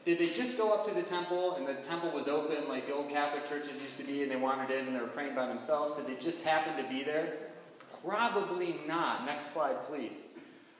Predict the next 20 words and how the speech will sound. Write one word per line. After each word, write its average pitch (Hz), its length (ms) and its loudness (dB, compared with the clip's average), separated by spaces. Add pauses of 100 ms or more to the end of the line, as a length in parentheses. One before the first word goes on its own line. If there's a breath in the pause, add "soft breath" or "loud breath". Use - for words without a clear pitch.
(220)
I 160 60 6
was 165 160 4
listening 214 280 0
to 180 80 4
a 165 140 2
podcast 185 580 2
one 127 160 -2
time, 123 280 -2 (380)
R 160 180 4
Z 160 240 -2
I 143 120 2
M. 131 280 0
Who's 135 140 -4
ever 147 140 -2
heard 143 160 0
of 127 100 -2
Ravi 135 220 4
Zacharias 127 680 4
International 127 460 -2
Ministries? 127 480 -4